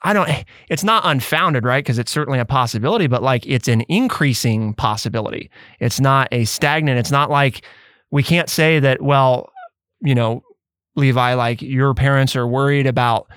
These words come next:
uh, this possibility. And if we rewound ten years, the likelihood was the same. That's not true.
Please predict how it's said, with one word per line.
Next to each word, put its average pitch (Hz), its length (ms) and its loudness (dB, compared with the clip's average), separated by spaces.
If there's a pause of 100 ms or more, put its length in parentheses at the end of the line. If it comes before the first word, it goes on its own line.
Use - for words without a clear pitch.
(420)
uh, 110 280 -2
this 117 240 -2
possibility. 139 920 0
And 123 460 0
if 123 160 0
we 127 140 2
rewound 139 540 2
ten 131 220 -2
years, 151 500 0 (380)
the 123 320 2
likelihood 127 480 2
was 117 200 0
the 117 100 -6
same. 190 320 -2 (240)
That's 139 180 0
not 139 160 0
true. 185 300 0